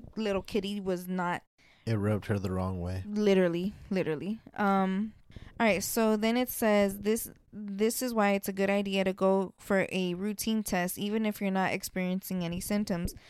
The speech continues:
Speaker 1: Before you start to have sex with a new partner, ask if they do the same too."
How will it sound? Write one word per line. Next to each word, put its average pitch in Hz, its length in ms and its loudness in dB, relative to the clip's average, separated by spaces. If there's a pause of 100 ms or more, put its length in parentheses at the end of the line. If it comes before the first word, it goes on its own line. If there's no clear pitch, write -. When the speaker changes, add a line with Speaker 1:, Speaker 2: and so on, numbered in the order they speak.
(220)
Speaker 1:
Before 214 240 2
you 240 100 2
start 233 220 -2
to 202 100 2
have 196 160 2
sex 180 220 -4
with 175 140 -4
a 175 40 -2
new 175 160 -2
partner, 170 380 -4
ask 170 320 -4
if 196 140 -4
they 180 100 0
do 180 160 -2
the 170 120 -2
same 160 340 -4
too." 208 300 -4